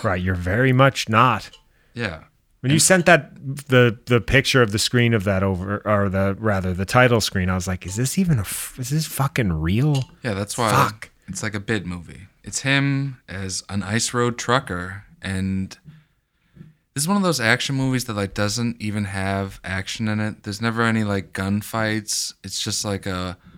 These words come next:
Speaker 2: one truck gets caught in the ice, and then it's, like, a hero's journey to fucking <laughs> get him out of the ice and then drive on the ice. It's just, like,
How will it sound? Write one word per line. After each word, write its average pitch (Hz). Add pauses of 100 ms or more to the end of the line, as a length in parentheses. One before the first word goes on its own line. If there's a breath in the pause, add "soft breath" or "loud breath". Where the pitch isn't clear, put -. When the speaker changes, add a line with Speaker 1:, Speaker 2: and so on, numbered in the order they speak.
(100)
Speaker 2:
one 113
truck 110
gets 98
caught 110
in 104
the 101
ice, 104
and 95
then 101
it's, 101
like, 95
a 90
hero's 110
journey 104
to 92
fucking 101 (120)
<laughs> 135 (1000 soft breath)
get -
him 123
out 123
of 120
the 120
ice 120
and 104
then 101
drive 113
on 107
the 104
ice. 98
It's 98
just, -
like, 92